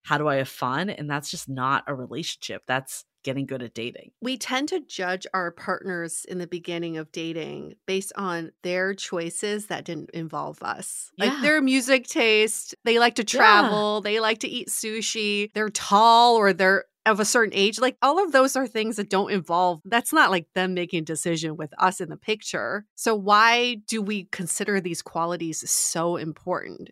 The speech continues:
Speaker 2: if it has nothing to do with us?
Speaker 1: Yeah.
Speaker 2: It's really the qualities are relational to you that are most important. And, like, how do they handle conflict?
Speaker 1: Right.
Speaker 2: How are they with conviction and decisiveness with you around? That's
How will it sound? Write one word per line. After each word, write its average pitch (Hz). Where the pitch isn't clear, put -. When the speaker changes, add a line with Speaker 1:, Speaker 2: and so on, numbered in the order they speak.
Speaker 2:
if 170
it 170
has 185
nothing 180
to 160
do 180
with 165
us? -
Speaker 1:
Yeah. 262
Speaker 2:
It's 233
really 302
the 208
qualities 208
are 170
relational 175
to -
you 185
that 190
are 180
most 175
important. 180
And, 190
like, 180
how 180
do 214
they 214
handle 214
conflict? 247
Speaker 1:
Right. 196
Speaker 2:
How 180
are 220
they 233
with 226
conviction 226
and 170
decisiveness 196
with 196
you 196
around? 165
That's 330